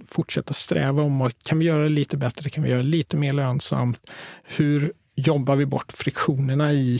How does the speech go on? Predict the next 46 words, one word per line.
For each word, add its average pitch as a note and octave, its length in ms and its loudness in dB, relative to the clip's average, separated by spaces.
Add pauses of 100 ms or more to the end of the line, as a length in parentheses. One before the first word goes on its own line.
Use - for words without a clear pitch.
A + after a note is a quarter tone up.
(140)
i C#3 180 0
köpresan? E3+ 880 -2 (480)
För - 80 0
är - 20 0
det C#3+ 100 2
någonting E3 480 2
vi C3+ 80 2
vet C#3 340 0
så - 120 -4
är B2+ 120 2
det C3 80 2
att - 120 -4
våra - 140 0
konsumenter C#3 640 -2
idag E3+ 240 0
inte B2+ 460 0
har - 180 -2
tid. - 520 -4 (480)
Och - 100 -18
de C3+ 80 0
har C#3 80 0
framförallt D#3 500 0
inte E3+ 220 0
tid C3 380 -2
med D3+ 380 0
onödig C3+ 560 0
friktion. - 500 -4
Om C3+ 100 0
det D3+ 80 2
är D3+ 40 2
så C#3+ 200 -2
en, C#3+ 240 0 (680)
en C3 500 0 (120)
kassaupplevelse C#3+ 920 0
på D3+ 120 -2
e-handelssajten C3 960 0
eller C3 180 0
att B2+ 200 -2
det C3+ 100 0
är C3 120 2
för - 160 -2
lång D3+ 260 2
kö - 180 0
i C#3+ 180 2
butiken C#3 680 -2
eller B2+ 300 0